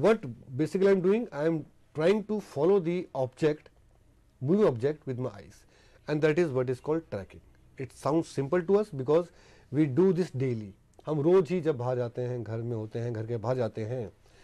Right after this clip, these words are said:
तो हम ये एक्टिविटी unknowingly करते रहते हैं। फिक्सेशन कह लो या ट्रैकिंग कह लो, ये जो स्किल्स हैं, ये हम unknowingly करते रहते हैं। But these have to be taught deliberately,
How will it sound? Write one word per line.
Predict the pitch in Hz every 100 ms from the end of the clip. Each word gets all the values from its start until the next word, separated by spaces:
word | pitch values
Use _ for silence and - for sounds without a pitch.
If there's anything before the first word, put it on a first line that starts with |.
| - - - _ _
तो | 180
हम | 147 185 190 -
ये | 175
एक्टिविटी | 156 185 165 196 220 - _ _ -
unknowingly | 202 214 180 180 185 185
करते | 156 127 131
रहते | 110 104
हैं। | 85 82 _ _ _ _ _
फिक्सेशन | - 143 - 147 165
कह | 160 156
लो | 165 175 _ _ _ _ _ 147
या | 151 147 - _ - _ _ _ _ _ - - -
ट्रैकिंग | 139 131 170 170
कह | 131
लो, | 107 107 117 -
ये | 131
जो | 139
स्किल्स | - 202 214 120
हैं, | 98 80 _ _ _ _
ये | 156
हम | 170 185 170
unknowingly | 185 190 170 170
करते | 135 113
रहते | 135 120 147
हैं। | 180 143
But | 190
these | 151 123 113 175 233 190 104
have | 156 180 190
to |
be | 175 190 -
taught | 190 156 - - _ _ -
deliberately, | 120 160 214 185 180 151 131